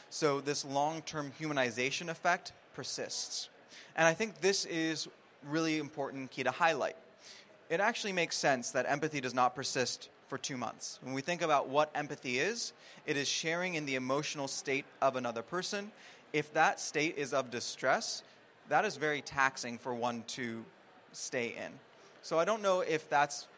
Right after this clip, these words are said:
the goal, is to promote empathy for long periods, but can we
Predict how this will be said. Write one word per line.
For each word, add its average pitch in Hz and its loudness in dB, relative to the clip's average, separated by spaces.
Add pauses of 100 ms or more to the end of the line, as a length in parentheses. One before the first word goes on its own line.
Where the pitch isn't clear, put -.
(180)
the 135 -10
goal, 135 2 (100)
is 120 -6
to 120 -4 (1200)
promote 139 -2
empathy 127 -2 (280)
for 131 4
long 117 2
periods, 131 0 (120)
but 190 4 (640)
can 175 0
we 151 -2